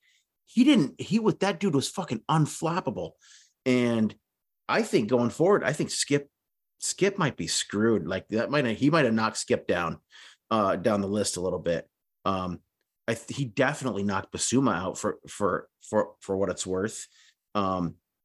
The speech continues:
you can't right now, now you can't loan him out. You can't loan Sarr out.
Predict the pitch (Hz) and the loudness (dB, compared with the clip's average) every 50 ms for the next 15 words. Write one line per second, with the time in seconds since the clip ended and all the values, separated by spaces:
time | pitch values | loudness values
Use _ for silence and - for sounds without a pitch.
0 | _ _ _ _ _ _ _ _ _ _ _ _ _ _ _ _ _ _ _ _ | _ _ _ _ _ _ _ _ _ _ _ _ _ _ _ _ _ _ _ _
1 | _ _ _ _ _ _ - 135 131 131 127 - - - 143 139 - - 127 - | _ _ _ _ _ _ -2 2 2 2 2 2 0 2 2 2 0 -4 -10 -18
2 | _ - _ _ _ _ - - 135 120 139 135 110 107 104 110 131 151 151 - | _ -20 _ _ _ _ -16 -6 0 0 2 2 2 0 2 2 0 0 -2 -8
3 | _ - 107 110 120 127 127 117 110 - - - 113 104 98 - _ _ _ _ | _ -4 0 2 2 2 2 0 -2 -4 -6 -4 -4 -4 -4 -4 _ _ _ _
4 | _ _ - 92 101 101 104 101 95 85 80 107 90 82 87 87 80 73 - - | _ _ -6 -2 2 2 2 2 0 -2 -4 -4 -4 -4 -4 -4 -4 -6 -6 -4
5 | 87 104 104 - 117 98 85 90 95 95 95 - - 101 92 87 87 87 80 - | -4 -4 -2 -2 -2 -2 -2 -4 -4 -4 -4 -2 0 0 0 0 0 -2 -4 -4